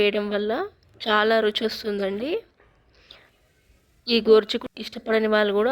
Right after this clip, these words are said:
అందరూ ఇష్టపడి తింటారు. ఇప్పుడు మనం వీడియోలోకి వెళ్ళిపోదాం. ముందుగా కావాల్సినవి గోరుచిక్కుడు ఐదు వందల గ్రాములు, అలాగే కట్ చేసి పెట్టుకున్న ఉల్లిపాయ ముక్కలు, కట్ చేసి పెట్టుకున్న పచ్చిమిర్చి ముక్కలు,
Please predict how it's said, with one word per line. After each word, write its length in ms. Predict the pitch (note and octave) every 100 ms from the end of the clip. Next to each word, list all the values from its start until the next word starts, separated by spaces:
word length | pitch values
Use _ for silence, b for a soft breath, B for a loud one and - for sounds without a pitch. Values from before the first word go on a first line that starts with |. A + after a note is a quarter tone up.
| B3
అందరూ 300 | G#3 G#3 A3 A3+
ఇష్టపడి 440 | - A3+ A3 D4+ A4+ _
తింటారు. 440 | B3+ G#3 G#3+ G3+ C4 A4+ _ B B B - A3+
ఇప్పుడు 180 | A#3+ A3+
మనం 140 | A3 G#3
వీడియోలోకి 460 | G#3+ A3 G#3+ G#3+ B3
వెళ్ళిపోదాం. 480 | A3+ G3 G#3 G3+ B3 F#4
ముందుగా 320 | A3+ G#3+ A3 A3+
కావాల్సినవి 680 | G#3+ G3+ G#3 - G#3 G#3 D4 G#4+ B B B - A3
గోరుచిక్కుడు 500 | A3 A3 A3 A3+ C#4+ B3
ఐదు 100 | G#3+
వందల 200 | A3 G#3
గ్రాములు, 460 | G3 G#3 G3+ G#3 C#4+ A#4 _ b b b -
అలాగే 340 | A3 A3 A3 C#4 G#4 - b b A3
కట్ 140 | A3
చేసి 180 | A#3+ A#3 -
పెట్టుకున్న 380 | A3 A3+ A3+ A#3+ A3
ఉల్లిపాయ 300 | G#3+ A3+ G#3+
ముక్కలు, 360 | G#3 - G#3 B3+ G4+ - B B -
కట్ 140 | A3 G#3+
చేసి 180 | A#3+ A#3 -
పెట్టుకున్న 460 | A3 A3+ A#3 A3+ B3+ F4 F#4 -
పచ్చిమిర్చి 520 | G#3 - A3+ A3+ - A3+ - A3+
ముక్కలు, 360 | - A3+ A#3+